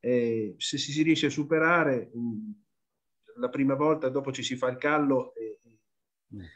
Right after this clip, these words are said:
Speaker 1: poi ovviamente non bisogna, non bisogna avere, diciamo così, eh, mm,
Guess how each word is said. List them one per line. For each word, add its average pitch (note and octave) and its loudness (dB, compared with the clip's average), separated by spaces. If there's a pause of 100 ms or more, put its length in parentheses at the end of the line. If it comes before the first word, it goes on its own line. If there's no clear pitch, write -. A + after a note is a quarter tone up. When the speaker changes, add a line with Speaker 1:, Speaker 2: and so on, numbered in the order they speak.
(220)
Speaker 1:
poi - -4
ovviamente A2+ -4
non A2 -6
bisogna, A2 -2
non G#2+ -4
bisogna A#2 -4
avere, A#2+ 0
diciamo A#2 -12
così, A#2+ -4
eh, - -20
mm, G#2+ -12